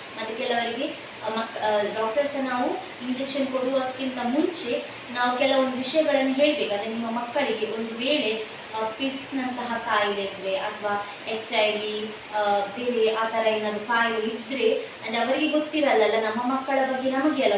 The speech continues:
ಗೊತ್ತಿರೋದು. So ಅಂಥದ್ದೇನಾದ್ರೂ ಇದ್ರೆ ನಾವು ಫಸ್ಟ್ ಡಾಕ್ಟರ್ಸ್ ಹತ್ರ ಅಥವಾ ಸಿಸ್ಟರ್ ಹತ್ರ ಹೇಳ್ಬೇಕು. ಅಥವಾ ಮಕ್ಕಳಿಗೆ ಏನಾದ್ರು ಇದಕ್ಕಿಂತ ಮುಂಚೆ ಸರ್ಜರಿ ಏನಾದ್ರು ಆಗಿದ್ರೆ ಅದನ್ನು ಕೂಡ ತಿಳಿಸ್ಬೇಕು.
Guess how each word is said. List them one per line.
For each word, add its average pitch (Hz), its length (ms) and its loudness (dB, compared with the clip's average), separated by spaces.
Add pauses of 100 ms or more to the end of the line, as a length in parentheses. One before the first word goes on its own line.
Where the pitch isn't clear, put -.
ಗೊತ್ತಿರೋದು. 214 480 -6 (380)
So - 60 -4
ಅಂಥದ್ದೇನಾದ್ರೂ 277 880 2
ಇದ್ರೆ 277 640 -4 (140)
ನಾವು 269 280 4
ಫಸ್ಟ್ 339 460 2 (360)
ಡಾಕ್ಟರ್ಸ್ 240 500 0
ಹತ್ರ 233 220 -8
ಅಥವಾ 240 320 -2
ಸಿಸ್ಟರ್ 240 360 -10
ಹತ್ರ 247 380 -2
ಹೇಳ್ಬೇಕು. 196 420 0 (380)
ಅಥವಾ 320 540 0
ಮಕ್ಕಳಿಗೆ 254 420 0
ಏನಾದ್ರು 247 340 0
ಇದಕ್ಕಿಂತ 247 420 -2
ಮುಂಚೆ 269 360 -2
ಸರ್ಜರಿ 254 560 0
ಏನಾದ್ರು 226 380 0
ಆಗಿದ್ರೆ 208 640 0 (280)
ಅದನ್ನು 262 420 0
ಕೂಡ 254 80 0
ತಿಳಿಸ್ಬೇಕು. 202 960 -4